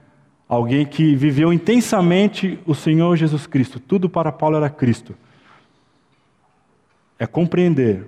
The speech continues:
aquilo que Jesus tornou possível na cruz do Calvário. Eu gostaria de convidar você essa noite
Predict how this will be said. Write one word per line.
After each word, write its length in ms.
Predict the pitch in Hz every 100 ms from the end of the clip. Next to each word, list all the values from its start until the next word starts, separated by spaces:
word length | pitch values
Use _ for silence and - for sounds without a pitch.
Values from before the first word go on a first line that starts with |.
| - _ -
aquilo 440 | 113 - - 175
que 160 | 165 170
Jesus 720 | 151 147 113 117 107 - - _ _ _ _
tornou 300 | 127 120 139
possível 560 | - - - 113 98 - _ _ -
na 100 | 110
cruz 280 | - 107 98
do 60 |
Calvário. 420 | 92 92 92 85 _ _ _ _ _ _ _ _ _ _ _
Eu 80 | 123
gostaria 300 | 143 151 170
de 60 | 170
convidar 340 | 180 160 170
você 240 | 165 151 190
essa 180 | 175
noite 460 | 165 131 110 - -